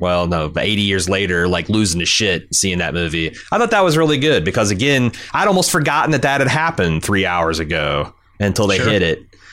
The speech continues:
Speaker 1: And, uh, I don't think the movie needed the coda. Like, you didn't need the mi-, but, like,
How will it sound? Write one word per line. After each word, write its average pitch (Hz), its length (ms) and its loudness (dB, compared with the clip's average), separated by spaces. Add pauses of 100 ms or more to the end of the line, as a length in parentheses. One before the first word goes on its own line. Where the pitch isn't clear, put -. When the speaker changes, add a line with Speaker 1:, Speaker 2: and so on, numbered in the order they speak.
(320)
Speaker 1:
And, 104 580 0
uh, 95 460 2 (240)
I 135 60 0
don't 214 100 2
think 247 100 4
the 185 80 4
movie 143 240 4
needed 113 380 2
the 170 80 0
coda. 185 500 2
Like, 110 120 0
you 131 100 2
didn't 113 180 2
need 120 220 2
the 135 80 2
mi-, 135 180 2
but, 113 220 0
like, 104 300 -2